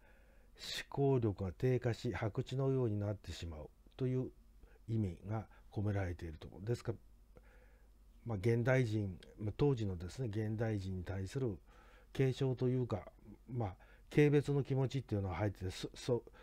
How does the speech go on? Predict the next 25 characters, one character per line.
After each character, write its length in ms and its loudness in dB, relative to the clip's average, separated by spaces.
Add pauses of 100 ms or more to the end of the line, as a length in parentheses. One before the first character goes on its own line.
(140)
そ 200 4
う 60 4
じ 100 2
ゃ 20 4
い-、 100 -2 (240)
そ 160 -2
ん 80 2
な 80 2
こ 80 0
と 80 -14
じ 120 0
ゃ 40 4
い 100 0
け-、 140 -12 (160)
い 60 -6
け 140 0
な 140 4
い 100 4
よ 120 2
と 200 -6 (360)
い 60 0
う 160 6
よ 160 2
う 40 2
な、 220 0